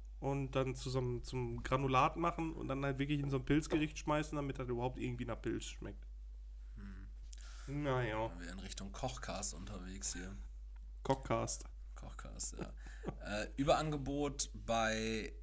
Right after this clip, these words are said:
Speaker 2: Lebensmitteln ist ein Thema, Überangebot aber auch nochmal in anderen Bereichen. Und zwar,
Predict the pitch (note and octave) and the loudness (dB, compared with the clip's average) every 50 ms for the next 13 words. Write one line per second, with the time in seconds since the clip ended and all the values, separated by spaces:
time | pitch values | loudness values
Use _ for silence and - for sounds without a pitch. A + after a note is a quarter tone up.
0 | - - - - - G2+ G#2+ G#2+ A#2 C3+ D#3+ F3 - - F#3 F#3+ F3+ - G3 F#3+ | -10 -10 -10 -10 -8 -4 -2 0 0 0 2 2 2 2 0 0 -2 -2 -2 -2
1 | F#3 F3+ - F#3 - - - E3+ F3 F3 E3+ - C3 C3 D3+ C3+ C#3+ D3 C#3 C3+ | -2 -4 -4 -4 -4 -4 -2 -2 0 0 0 0 0 2 2 2 2 0 -2 0
2 | C#3 D3 C#3+ - B2+ C3 B2+ A2+ B2 B2+ C3 B2+ B2 B2 A2+ A2+ A2+ A2+ A2 - | 0 0 0 2 2 2 0 0 0 -2 -4 -2 0 2 2 2 2 0 -2 -4
3 | - A#2 A2+ C3 D3 D#3 D#3+ D#3 D3+ D3 C3+ C3+ C3+ C#3+ D3 - D3 C3 B2+ B2 | -4 -4 -2 -2 -2 -2 -2 -2 -2 -2 0 2 2 2 0 -2 -4 -4 -2 0
4 | - - A#2+ A#2 A#2+ B2 B2 | 0 2 4 4 4 4 2